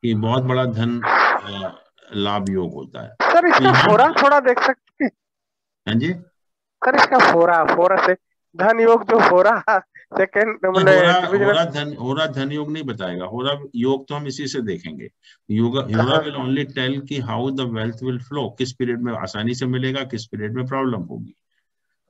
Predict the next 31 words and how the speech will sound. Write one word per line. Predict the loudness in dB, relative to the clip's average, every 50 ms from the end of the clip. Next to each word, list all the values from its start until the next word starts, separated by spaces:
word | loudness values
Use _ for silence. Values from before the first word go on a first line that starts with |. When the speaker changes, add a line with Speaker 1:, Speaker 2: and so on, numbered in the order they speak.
| _ _ -2
Speaker 1:
तो | 0 2 2 0 0 -4 -10 -18 _ _ _ _ _ _ -20 -12 -6
जैसा | -4 -4 -4 -4 -4 -2 -2 0 -2 -2 -6 -10 -14 _ _ _ _ _ _ _ -8
यहाँ | -6 -4 -4 -2 -4 -6
पर | -6 -6 -8 -8
जो | -6 -6 -8 -8
first | -8 -6 -6 -6 -6 -8 -8 -8
और | -8 -8
second | -6 -8 -10 -8 -6 -6 -6 -4
house | -4 -4 -4 -4 -6 -8
के | -8 -8 -8 -4
lord | -4 -4 -4 -4 -2 -2 -2 -2 -4 -6 -8
का | -8 -6 -6
आपस | -6 -6 -8 -6 -6 -6 -4 -4 -6 -6 -6 -6 -6 -4
में | -4 -4 -4 -8 -10
association | -10 -10 -8 -6 -8 -8 -8 -6 -6 -6 -6 -6 -6 -8 -6
कैसे | -4 -6 -6 -6 -4 -4 -4 -4 -2
है, | -4 -6 -8 -12 _ _ _ _ _ _ _ _ _ -6
First | -4 -4 -4 -4 -4
house | -4 -4 -4 -6
का | -8 -8
lord | -4 -4 -4 -4 -4
शनि | -6 -6 -6 -6 -4 -4
है | -6 -6 -8 -10 -18 _ _ _ _ _ _ _ _ _ _ _ _ _ _ _ _ _ _ _ _ _ _ _ _ _ _ _ _ -8
और | -6 -6 -6 -6 -10 -12
second | -8 -8 -6 -6 -4 -6 -4
house | -4 -4 -4 -6
का | -4 -4 -4
lord | -2 -2 -4 -4 -4
Jupiter | -6 -6 -4 -4 -4 -4 -6 -6 -8
है, | -10 -16 -18 _ _ _ _ _ _ _ _ _ _ _ _ _ _ _ _ _ _ _ _ _ _ _ _ _ _ _ _ _ _ -6
तो | -4 -2 -2 -2 -2 -6 -12